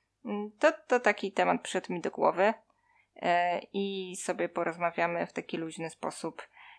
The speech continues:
e, na temat, e, różnych muzyków, których już nie ma z nami, a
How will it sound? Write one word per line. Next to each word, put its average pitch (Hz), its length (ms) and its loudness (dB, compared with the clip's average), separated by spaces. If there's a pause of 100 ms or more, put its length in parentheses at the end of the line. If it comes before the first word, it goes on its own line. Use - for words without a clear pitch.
(100)
e, 175 340 2
na 180 180 4
temat, 180 500 0
e, 180 440 2
różnych 180 420 -6
muzyków, 170 360 -8
których 160 420 -6 (100)
już 165 400 -10
nie 170 200 -4
ma 156 160 2
z - 100 -14
nami, 175 380 -2 (300)
a 160 300 8